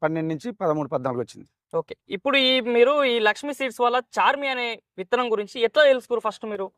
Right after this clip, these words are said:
Speaker 1: పోయిన ఆనకాలంలో మాకు షాప్ ఉంది, ఫర్టిలైజర్ షాప్ ఉంది మా సొసైటీ తరఫున, అన్నదాత అగ్రి అది ఉన్నది.
Speaker 2: ఉమ్.
Speaker 1: ఆ షాప్ వాళ్ళు తెప్పించినాం.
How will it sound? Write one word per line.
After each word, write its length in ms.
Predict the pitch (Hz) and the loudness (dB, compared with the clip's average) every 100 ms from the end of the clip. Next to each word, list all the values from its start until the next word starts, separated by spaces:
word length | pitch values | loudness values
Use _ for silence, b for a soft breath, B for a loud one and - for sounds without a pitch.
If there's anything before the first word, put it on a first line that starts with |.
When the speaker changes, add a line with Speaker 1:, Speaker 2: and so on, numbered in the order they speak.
| _ _ _ _ 139 | _ _ _ _ 4
Speaker 1:
పోయిన 160 | 156 | 4
ఆనకాలంలో 600 | 160 160 151 156 147 151 | 4 4 4 4 4 4
మాకు 280 | 165 135 131 | 4 2 0
షాప్ 300 | - 147 147 | 0 0 0
ఉంది, 140 | 143 131 | -6 -6
ఫర్టిలైజర్ 360 | 143 170 143 | -2 0 0
షాప్ 160 | 151 127 | 0 -2
ఉంది 120 | 135 | -2
మా 80 | 135 | -4
సొసైటీ 340 | 160 156 180 | -2 0 0
తరఫున, 280 | 143 131 120 | 0 -4 -4
అన్నదాత 380 | 135 165 156 156 139 _ _ 185 185 160 _ _ _ _ - | -2 2 2 0 -4 _ _ -20 -20 _ _ _ _ _ -4
అగ్రి 280 | 131 156 160 | -2 2 2
అది 140 | 147 | 2
ఉన్నది. 280 | 147 151 110 _ - | 0 -4 -8 _ -20
Speaker 2:
ఉమ్. 180 | 185 156 | -18 -4
Speaker 1:
ఆ 120 | 147 | -2
షాప్ 260 | 147 165 160 | 2 2 2
వాళ్ళు 180 | 170 170 | 0 -2
తెప్పించినాం. 400 | 156 127 - | -4 -6 -18